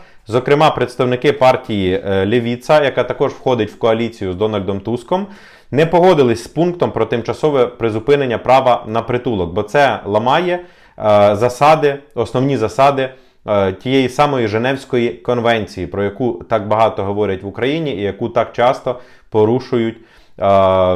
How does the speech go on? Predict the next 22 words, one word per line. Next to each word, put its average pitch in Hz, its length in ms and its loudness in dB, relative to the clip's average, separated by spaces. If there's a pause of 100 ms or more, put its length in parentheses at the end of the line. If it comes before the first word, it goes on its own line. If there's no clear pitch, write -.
(140)
росіяни, 131 720 0 (160)
які, 113 640 -2
е, 98 120 0
прийшли 110 460 -2
в 117 80 -2
Україну 113 560 -4 (100)
воювати. 110 680 0 (1000)
За 98 140 0
інформацією 139 680 0
порталу 120 460 2
Інтерія, 147 600 0 (340)
попри 160 260 4
намагання 143 600 2
уряду 98 540 0
зменшити 127 560 -2
кількість 131 400 -8
нелегальних 113 460 2
мігрантів 123 440 0
до 104 120 0
Польщі, 160 420 0 (240)
можуть 135 240 2
повернути 147 540 2